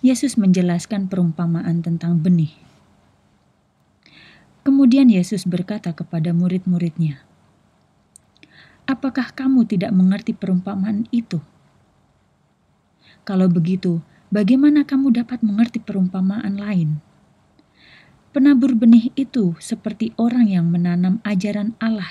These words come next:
dalam hati orang. Ada orang seperti benih yang jatuh di pinggir jalan. Kalau mereka mendengarkan ajaran Allah, setan segera datang. Setan itu mengambil ajaran yang ditanam dalam hati mereka.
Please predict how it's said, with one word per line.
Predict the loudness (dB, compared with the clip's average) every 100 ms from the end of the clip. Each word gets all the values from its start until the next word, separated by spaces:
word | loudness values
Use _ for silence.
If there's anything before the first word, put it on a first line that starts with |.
| -4
dalam | -2 -2 -2
hati | -6 -6
orang. | -4 -4 -4 -8 -12 _ _ _ _ -20 _ _ -20 _ -2
Ada | 2 2 2
orang | 0 2 2
seperti | 2 -6 -6 -2 0
benih | 0 2 2 2
yang | 2
jatuh | 0 -4 -4 -2
di | -2
pinggir | -2 -2 -2
jalan. | -2 -2 -2 -2 -4 -10 _ _ _ _ _ _
Kalau | -4 -2 -2
mereka | -2 -2 -4 0
mendengarkan | 2 4 4 2 0 -6 -6 -6 -6 _ -4
ajaran | -2 0 -2 -2
Allah, | -6 -8 -8 -10 -16 _ _ _ _
setan | -2 -2 0 -2 -2
segera | -2 -4 -2
datang. | -2 -4 -6 -10 -12 _ _ _ _ _ _ _ _ _ -6
Setan | -4 0 0 0
itu | 0 0
mengambil | 0 0 0 0
ajaran | -4 -2 -2 0 0
yang | 2
ditanam | 0 -2 -4 -2 -2 -2 -6 _ -8
dalam | -2 0 0
hati | -2 -4 -2
mereka. | -2 -4 -6 -12 -20